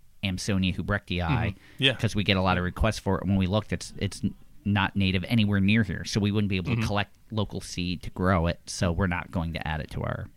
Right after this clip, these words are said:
Speaker 2: Yeah, yeah,
Speaker 1: to
Speaker 2: it's,
Speaker 1: our
Speaker 2: it's
Speaker 1: mix.
Speaker 2: really great resource. One I use all the time, and then, uh, another site that I started using, um, that's really almost like an amplification of that U S D A site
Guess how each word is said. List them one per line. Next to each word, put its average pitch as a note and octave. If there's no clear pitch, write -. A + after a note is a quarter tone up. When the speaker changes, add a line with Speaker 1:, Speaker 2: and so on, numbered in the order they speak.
Speaker 2:
Yeah, D3+
yeah, C#3
Speaker 1:
to C3
Speaker 2:
it's, A2+
Speaker 1:
our F2+
Speaker 2:
it's -
Speaker 1:
mix. C#3
Speaker 2:
really D#3
great C3+
resource. C3+
One B2
I C3
use D3
all A#2+
the A2
time, A2
and A2+
then, A#2
uh, A2
another C#3+
site A#2+
that A2+
I A2+
started C#3+
using, G2+
um, G2
that's F#2+
really A3
almost B2
like A2
an G2+
amplification A2+
of G2+
that G2+
U A2+
S G2+
D A2
A A#2+
site G#2